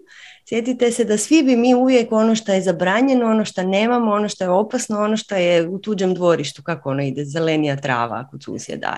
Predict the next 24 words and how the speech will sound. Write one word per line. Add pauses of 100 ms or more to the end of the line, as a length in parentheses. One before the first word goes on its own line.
e. (1080)
I,
ovaj, (140)
tako
da,
e, (300)
da, (240)
to
je
jako
slatko,
jako
simpatično,
možeš
dobiti
iz
toga
malo (400)
onako
arome
u
svom
životu,
ali